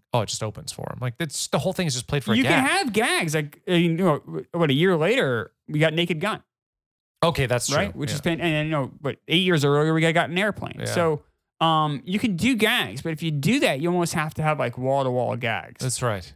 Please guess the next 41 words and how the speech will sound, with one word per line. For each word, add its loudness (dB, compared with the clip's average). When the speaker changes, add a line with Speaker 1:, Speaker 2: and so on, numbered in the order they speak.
Speaker 2:
And 2
then 4
you 4
don't 0
need -2
to -2
justify 0
them -2
as -2
much -6
'cause -2
it's 0
like, 0
"All 4
right, 0
we -2
just -6
kind -2
of -2
along -4
for -6
this -6
ride -2
to -4
tell -4
some -8
jokes." -2
But 2
even 2
those 0
jokes 0
typically -2
are 2
justified. -2
Like, 0
you 2
know, 4
you'll 2
have, 2
you -2
know, 2